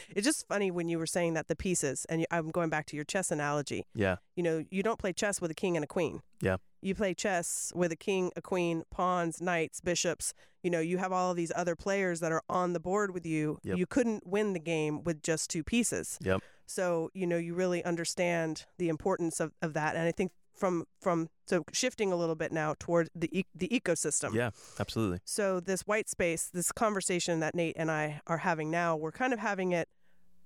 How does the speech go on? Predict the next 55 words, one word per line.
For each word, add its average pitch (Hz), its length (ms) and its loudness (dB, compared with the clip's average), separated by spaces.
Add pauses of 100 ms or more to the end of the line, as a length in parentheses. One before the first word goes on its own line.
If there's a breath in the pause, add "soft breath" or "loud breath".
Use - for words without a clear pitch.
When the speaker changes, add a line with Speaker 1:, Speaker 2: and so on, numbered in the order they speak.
(840)
Speaker 1:
as 190 200 2
it, 190 220 -6
as 196 140 4
it 180 80 -6
comes 196 260 2
to 151 160 2
us. - 180 -2
We 185 120 0
Speaker 2:
Yeah. 190 80 2
Speaker 1:
haven't 214 200 0
really 196 300 2
had 180 180 -2
this 175 120 0
pre-discussion. 180 800 0
He 190 120 2
just 196 240 0
threw 190 160 2
this 196 160 0
word 185 200 0
at - 100 -2
me 180 180 0
when, 170 220 0
about 170 240 0
the 170 80 -6
studio, 170 380 0
which, 170 180 -2
by 220 160 0
the 214 100 -2
way, 180 300 2
if 175 120 -4
you're 165 100 0
listening 185 380 2
to 170 60 0
the 160 120 -2
show 175 320 0
and 165 100 0
you 165 80 0
like 175 220 0
the 196 80 -2
sound 170 240 2
of 160 60 -2
the 160 100 -2
audio, 190 500 0 (400 loud breath)
we'd 208 160 0
love 196 220 0
for 233 100 -4
you 233 140 2
to 220 40 -2
<laughs> 202 320 -2
get 208 160 2
in 185 100 -2
contact 220 500 0
with 180 140 2
us 170 200 0
because 226 540 0